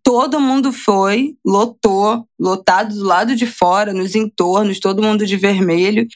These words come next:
Então, a partir do momento que toma-se a decisão de aparecer em público, subir a rampa, né? Tinham todos esses questionamentos: vai subir a rampa, não vai, tem risco, não tem? Mas a partir do momento que se mantém essa decisão,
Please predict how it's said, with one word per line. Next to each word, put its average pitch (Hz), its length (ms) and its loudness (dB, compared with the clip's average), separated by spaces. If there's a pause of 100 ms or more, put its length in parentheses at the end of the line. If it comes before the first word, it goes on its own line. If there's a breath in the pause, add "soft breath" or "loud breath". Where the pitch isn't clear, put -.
Então, 196 1000 0
a - 20 -10
partir 175 260 -2
do 233 80 2
momento 247 380 0
que - 80 -2
toma-se 240 420 0
a 254 60 0
decisão 196 680 -2
de 170 100 0
aparecer 175 640 0
em 285 120 -2
público, 190 680 -2
subir 175 340 0
a 285 100 2
rampa, 190 640 0
né? 170 220 0
Tinham 160 220 -4
todos 220 240 0
esses 269 260 -2
questionamentos: 233 800 0
vai 165 140 2
subir 180 220 -2
a 151 60 2
rampa, 180 380 0
não 160 140 -4
vai, 175 300 2
tem 175 200 -6
risco, 175 400 -4
não 170 160 -2
tem? 214 380 0 (120)
Mas 190 160 0
a 196 60 2
partir 214 280 0
do 302 40 0
momento 277 300 0
que - 80 -10
se - 80 -2
mantém 196 320 0
essa 196 160 0
decisão, 185 840 0